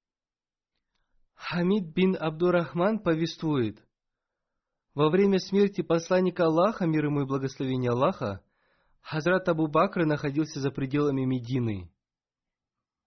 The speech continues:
Вернувшись, он приподнял накидку с лица посланника Аллаха, мир ему и благословение Аллаха, и, поцеловав его благословенное лицо, сказал: «Да будут жертвой за тебя мои родители,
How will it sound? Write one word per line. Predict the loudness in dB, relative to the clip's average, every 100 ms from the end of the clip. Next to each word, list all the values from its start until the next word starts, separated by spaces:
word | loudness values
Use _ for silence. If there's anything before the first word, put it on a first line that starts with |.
| _
Вернувшись, | 0 2 4 4 2 -2 -2 -2
он | -2 0
приподнял | 0 0 0 0 0 0
накидку | -2 -4 -6 -6 -6
с | -6
лица | -4 -2
посланника | -2 -4 -2 -2 -2 -2
Аллаха, | 0 0 0 -2
мир | -2 -2
ему | -2
и |
благословение | -6 -4 -4 -2 -2
Аллаха, | -2 -6 -10 -14 -18 _ _ _ _ _ _ _ _ -8
и, | -8
поцеловав | -4 -4 0 2 2 2 0 -2
его | -2 0
благословенное | 0 -2 -2 -2 0 0 0 -2
лицо, | -4 -4 -4
сказал: | -2 -4 0 0 -2 -6 _ _ _ _ _ _ _ _ _ _ _ _ _
«Да | -6 0 2
будут | 2 0 0
жертвой | 2 2 2 0 0
за | -2
тебя | -4 0 2 4
мои | 2 2
родители, | 2 0 0 -4 -4 -4 -4 -8